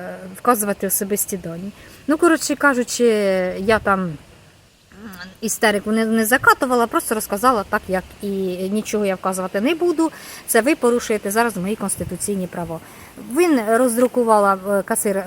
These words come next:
касир роздрукувала швидко мені чеки, е, і кажу, «Так, а де я маю вказати свої, е, особисті дані?» «Ось отут на оцих чеках».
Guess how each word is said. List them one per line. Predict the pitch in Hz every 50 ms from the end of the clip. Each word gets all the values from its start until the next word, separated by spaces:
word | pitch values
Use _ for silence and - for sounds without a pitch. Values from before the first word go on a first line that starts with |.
| 185 -
касир | - 226 220 - - 220 208
роздрукувала | 208 202 202 190 202 202 - 208 208 196 196 202
швидко | - - 208 185 - - 190
мені | 185 185 185 185 185 175 175 - -
чеки, | - 294 311 320 - - 330 311 - - - - - - - - -
е, | 214 214 208 208 208 214 226 -
і | 294 302 302 294 277 277 262 247 -
кажу, | - 247 226 240
«Так, | 240 254 -
а | 269
де | 247 269 262
я | 247 220
маю | 214 208 202 196 208 190
вказати | - - 208 - - 185 - 196
свої, | 185 - - 202 196 190 190 196 190
е, | 185 175 185 185 180 185 180 180
особисті | 180 - 202 196 190 - - - 190
дані?» | 185 185 180 190 208 -
«Ось | 277 311 - -
отут | - 330 - - 359 -
на | 277 269 254 254
оцих | 262 - - 277 - -
чеках». | - - 196 175 165 - - - - - -